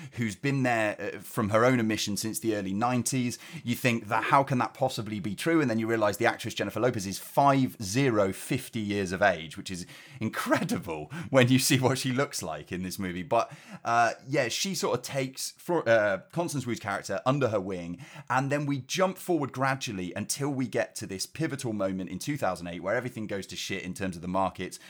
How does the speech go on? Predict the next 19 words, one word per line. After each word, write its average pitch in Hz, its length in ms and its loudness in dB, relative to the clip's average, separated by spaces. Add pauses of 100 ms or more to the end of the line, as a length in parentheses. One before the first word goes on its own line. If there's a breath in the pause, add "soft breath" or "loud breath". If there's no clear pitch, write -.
across 170 260 0
the - 100 -4
world, 107 220 0
but - 120 -10
particularly 98 520 -6
Wall 98 240 -6
Street 101 240 -8
and 85 80 -8
in 87 80 -8
America, 101 500 0 (320 loud breath)
and 127 160 2
the 127 60 0
way 135 240 2
in 143 100 0
which 127 220 -2
the 113 80 -6
girls 165 440 2
here 90 260 -4
then 95 340 -2